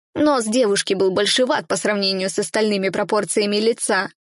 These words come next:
и более того, он имел довольно выразительную горбинку, типа моего. «Здравствуйте», слабеньким тихим голосом поздоровалась эльфийка, смущенно пряча глаза. «Я Кориэля Ларифайр,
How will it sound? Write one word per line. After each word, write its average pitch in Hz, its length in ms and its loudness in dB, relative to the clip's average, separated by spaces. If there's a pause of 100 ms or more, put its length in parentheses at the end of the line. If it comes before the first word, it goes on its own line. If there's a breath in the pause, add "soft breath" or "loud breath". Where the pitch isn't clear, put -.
(160)
и - 140 -2
более 220 500 4
того, 196 260 2
он 196 220 2
имел 202 220 0
довольно 208 420 2
выразительную 202 720 0
горбинку, 208 640 -2 (180)
типа 262 260 0
моего. 254 560 4 (640)
«Здравствуйте», 311 920 -2 (540)
слабеньким 190 680 -2
тихим 214 400 -2
голосом 208 480 2
поздоровалась 202 720 2
эльфийка, 220 640 -2
смущенно 202 580 -2
пряча 196 320 0
глаза. 208 500 0 (460)
«Я 285 500 4
Кориэля 277 540 2
Ларифайр, 285 680 2